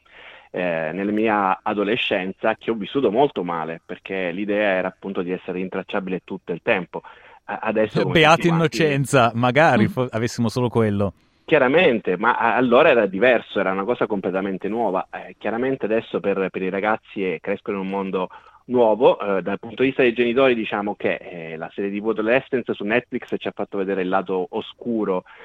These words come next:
Speaker 1: eh, di questa nuova tecnologia. Chiaramente, eh, queste tracking app diventano qualcosa di rassicurante per i genitori. Eh, nei genitori di, di emigrati, eh, come nel nostro caso, vedo anche la differenza del fatto di, eh,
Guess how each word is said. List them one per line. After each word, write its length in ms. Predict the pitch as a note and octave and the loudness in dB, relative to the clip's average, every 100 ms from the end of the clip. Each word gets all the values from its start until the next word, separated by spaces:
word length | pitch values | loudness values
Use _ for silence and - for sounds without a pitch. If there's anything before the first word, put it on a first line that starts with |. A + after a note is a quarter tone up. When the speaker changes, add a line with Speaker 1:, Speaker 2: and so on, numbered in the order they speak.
| - - | -20 -10
Speaker 1:
eh, 300 | - F#2 E2 | -4 -2 -2
di 80 | F2+ | -4
questa 260 | G2+ F#2+ G2 | -6 -4 -4
nuova 200 | G2+ F#2+ | -2 -4
tecnologia. 640 | F#2+ G2 F#2+ F#2+ A#2+ C3 | -4 -6 -4 -4 0 0
Chiaramente, 840 | - F#2+ F#2 G2 G#2 F#2 F#2+ D#2+ | 0 -6 -4 -4 -4 -6 -6 -6
eh, 280 | - F2 E2 | -6 -10 -10
queste 200 | - - | -12 -12
tracking 360 | E2+ F#2 - F#2+ | -8 -8 -6 -2
app 240 | G#2+ - | -2 -2
diventano 480 | F#2+ F#2 F#2 F2 E2+ | -6 -6 -6 -6 -8
qualcosa 340 | E2 E2+ F#2 F#2+ | -6 -8 -8 -8
di 100 | F2 | -6
rassicurante 840 | F#2 - G2 F#2+ F#2+ F#2 F2 - | -6 -8 -12 -6 0 0 -2 -6
per 120 | E2+ | -8
i 80 | E2+ | -8
genitori. 580 | E2+ F2 E2+ F2+ D#2+ G2 | -8 -10 -6 -4 -2 -4
Eh, 960 | C#3+ - - - - F#2 F2+ F2 E2 D2+ | -8 -14 -20 -20 -10 -4 -2 -2 -4 -6
nei 220 | F2+ A#2 | -4 -4
genitori 380 | A#2 B2+ B2 C3 | -2 0 2 2
di, 400 | A2+ A2+ A2 F2+ | 2 -2 -2 -4
di 280 | G#2 G#2+ G2 | -6 -4 -4
emigrati, 680 | F#2+ F#2+ A#2 B2 F2+ F2+ E2+ | -4 -2 2 2 2 -4 -10
eh, 240 | - F2+ | -10 -12
come 180 | - F2+ | -8 -6
nel 100 | F#2 | -6
nostro 280 | F#2 - F2+ | -8 -8 -2
caso, 320 | G#2+ A2+ F#2 | 0 0 -2
vedo 180 | F2+ F2+ | -4 -4
anche 220 | F#2+ - | -6 -6
la 80 | F2 | -8
differenza 580 | F2 - F#2 G2+ F#2+ F2+ | -10 -8 -6 -6 -6 -8
del 140 | F2 | -8
fatto 280 | - F#2+ - | -6 -8 -6
di, 180 | F2 F#2 | -8 -10
eh, 720 | - - - - F2 D#2+ D#2 | -12 -20 -20 -10 -8 -6 -8